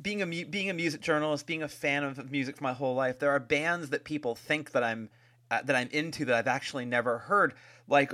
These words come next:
uh, that I never really got into Sonic Youth, but they're a band. I'm just saying, I'm glad you admitted that you didn't, weren't really into The Who at that point or the Stooges, 'cause there's bands for me, like, Sonic Youth is a band that I, I think, pe-, or Pavement, where people think I like them,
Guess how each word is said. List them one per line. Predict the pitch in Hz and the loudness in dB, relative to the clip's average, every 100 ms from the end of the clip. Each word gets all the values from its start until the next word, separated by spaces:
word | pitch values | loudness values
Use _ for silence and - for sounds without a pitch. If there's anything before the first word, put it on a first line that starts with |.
| - | -4
uh, | 135 | -2
that | 156 | 0
I | 151 | 2
never | 190 196 | 2 0
really | 196 | 0
got | 170 165 | 2 2
into | 170 147 | 0 -2
Sonic | - 156 147 143 | 0 0 -2 -6
Youth, | 165 170 110 | -2 -2 -2
but | 143 | -2
they're | 190 190 | 4 4
a | 139 | 4
band. | 147 147 147 139 - - | 0 2 2 0 -4 -2
I'm | 185 | 0
just | 214 | 2
saying, | 220 180 | 2 2
I'm | 143 | 2
glad | 143 151 156 | 4 4 4
you | |
admitted | 131 127 135 147 | 0 2 0 0
that | 131 | 0
you | 127 123 | -2 -4
didn't, | - 135 131 - - | -6 -6 -6 -10 -18
weren't | - 135 139 123 | -12 -2 0 0
really | 131 127 | -4 -4
into | 127 127 - 127 120 110 - - | -8 -8 -4 -4 -4 -8 -14 -10
The | 135 | -2
Who | 143 135 | 2 4
at | |
that | 131 123 | 4 2
point | - 135 127 123 | 0 -6 -4 -4
or | 120 | -8
the | 107 | -8
Stooges, | - 139 131 131 117 - - - | -4 -2 -2 -2 -6 -12 -20 -6
'cause | 196 | -2
there's | 190 180 | 0 0
bands | 190 180 180 147 | 0 0 0 -4
for | 190 | -8
me, | 208 220 | -4 2
like, | 175 147 | 2 0
Sonic | - 170 156 185 | -2 -2 -2 -4
Youth | 220 208 | -4 -2
is | 156 | -4
a | |
band | 131 143 143 | -2 0 0
that | 135 | 0
I, | 131 127 - - | 2 0 -4 -12
I | - | -8
think, | 165 - | -8 -10
pe-, | - - | -10 -2
or | - | -2
Pavement, | - 175 185 151 117 - | -2 -8 -8 -4 -4 -4
where | 123 | -8
people | - 180 135 | -8 -10 -10
think | - 226 233 | -8 -8 0
I | 156 113 | 4 4
like | 101 95 - | 2 -2 -4
them, | 107 | -6